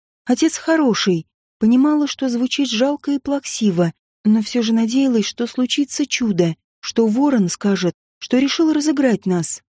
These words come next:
«Эромиру уже не помочь». Дядя скорбно вздохнул. Однако глаза его изучали мое тело. Я видела, как он смотрит то на мои губы,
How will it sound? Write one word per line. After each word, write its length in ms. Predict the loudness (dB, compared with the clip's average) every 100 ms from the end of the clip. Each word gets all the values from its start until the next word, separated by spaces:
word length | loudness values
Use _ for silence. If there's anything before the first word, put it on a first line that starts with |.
| _ _
«Эромиру 520 | 0 4 4 4 4 2
уже 320 | 2 2 2
не 140 | 2
помочь». 640 | 2 2 2 2 -2 -8 -10 _ _
Дядя 300 | -2 -2 -2
скорбно 520 | -4 -2 -2 0 0 0
вздохнул. 640 | -2 -4 -2 -2 -2 -4 _ _ _ -6
Однако 440 | -2 0 0 0
глаза 320 | 2 0 2
его 320 | 0 0 0 0
изучали 460 | -2 -2 0 2
мое 340 | 2 2 0 -2
тело. 480 | 0 0 2 -2 -4 _ _ -4
Я 180 | 0 2
видела, 380 | 2 2 0
как 240 | 0 -4 -4
он 80 | -4
смотрит 520 | 0 -2 0 -2 -4 -2
то 120 | 0
на 120 | 2
мои 280 | 2 0 -2
губы, 500 | 0 0 2 0